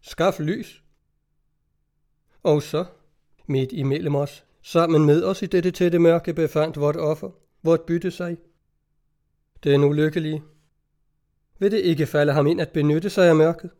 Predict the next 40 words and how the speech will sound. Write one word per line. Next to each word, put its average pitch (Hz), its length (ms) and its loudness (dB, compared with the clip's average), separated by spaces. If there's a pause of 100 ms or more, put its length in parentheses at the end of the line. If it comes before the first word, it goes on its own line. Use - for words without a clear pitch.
(240)
og 175 100 -2
med 214 120 6
hele 151 380 0
fortvivlelsens 170 840 -2
fiffighed 175 500 -4
og 160 100 -4
besluttethed 170 640 -2
ile? 196 380 -6 (1700)
Hvorhen? 156 580 0 (1300)
Hen 147 380 -4
i 151 220 -4
en 180 100 -2
eller 151 160 2
anden 156 320 4
afsides 165 560 -2
krog 170 260 -4
af 143 60 -4
fængslet. 165 460 -8 (1000)
Og 233 160 2
selvom 165 320 -2
han 139 140 0
så 135 140 -2
der 139 240 -4
skal 147 200 -4
rende 147 260 2
panden 151 340 2
mod 156 180 4
muren, 170 300 0 (240)
så 131 180 -4
har 127 200 -6
han 135 140 -2
dog 135 180 -2
i - 20 -2
det 139 120 0
mindste 156 360 -4
selv 190 300 -6 (100)
gjort 151 240 2
ende 156 240 0
på 156 140 -2
legen. 151 320 -4